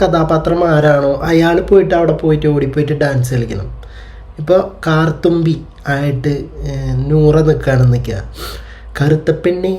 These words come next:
അപ്പോൾ ആ പാട്ട് വരുമ്പോൾ നൂറ പോയിട്ട് ഡാൻസ് കളിക്കണം. ആ ഡാൻസ് കളിക്കുന്ന സമയത്ത് ബാക്കിയുള്ളവർ പ്രൊമോട്ട് ചെയ്യണം. ശരിക്കും പറഞ്ഞു കഴിഞ്ഞ് കഴിഞ്ഞാൽ, ഏഹ്, അവർ അല്ലെങ്കിൽ നിന്ന് കാണുക, അങ്ങനെയാണ്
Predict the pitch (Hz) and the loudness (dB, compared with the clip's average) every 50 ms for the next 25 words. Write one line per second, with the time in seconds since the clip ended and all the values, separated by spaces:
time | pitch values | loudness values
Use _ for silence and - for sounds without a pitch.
0 | - - - - 165 - 170 170 160 - 202 185 170 160 - - 170 175 170 156 | -8 -10 -12 -10 -6 -4 -2 -2 0 2 2 2 0 0 0 2 4 4 4 4
1 | 156 143 143 156 165 - 170 170 165 165 165 170 180 180 196 175 160 151 156 170 | 4 2 2 0 0 0 0 2 4 4 4 4 2 2 2 2 2 2 0 0
2 | 175 170 165 165 165 170 - - 165 139 127 135 123 - - - - - - - | 0 2 2 2 2 0 0 0 0 2 2 0 -2 -4 -6 -10 -16 -18 -20 -20
3 | - - - 233 240 214 220 202 202 208 202 202 - - - 202 190 185 - - | -8 -2 0 2 2 4 4 4 2 2 0 0 -2 0 2 2 2 2 0 0
4 | 190 185 185 185 - 190 170 160 156 147 147 123 - 160 156 156 - - 147 151 | 0 2 2 2 2 2 4 4 4 4 2 0 0 0 -2 -2 -2 -2 0 2
5 | 160 156 151 156 160 156 - - 220 202 185 175 156 156 156 156 160 165 - - | 2 4 4 2 0 -2 -2 0 2 4 4 6 6 4 4 2 0 -4 -6 -10
6 | - - 151 156 143 147 147 147 143 - - 175 160 147 127 127 127 - - - | -6 0 2 2 4 4 4 2 2 4 4 4 4 4 2 -2 -4 -4 -4 -2
7 | 143 127 127 123 151 151 143 135 135 139 147 151 156 160 156 156 160 175 190 196 | 0 0 0 0 2 2 0 0 0 -2 -2 0 2 2 2 2 2 0 -2 -6
8 | - - - - - - - - - 202 196 202 202 202 208 214 208 226 226 220 | -8 -14 -18 -18 -20 -20 -10 -4 -2 0 0 2 2 4 4 6 6 6 4 4
9 | 202 202 214 208 226 233 240 240 233 233 240 240 233 214 196 175 165 165 151 139 | 2 2 2 4 4 4 4 6 6 4 4 4 4 4 4 4 4 4 2 2
10 | 131 - - 160 165 165 180 185 202 220 220 208 | -2 -6 -4 -2 0 2 2 4 4 4 4 4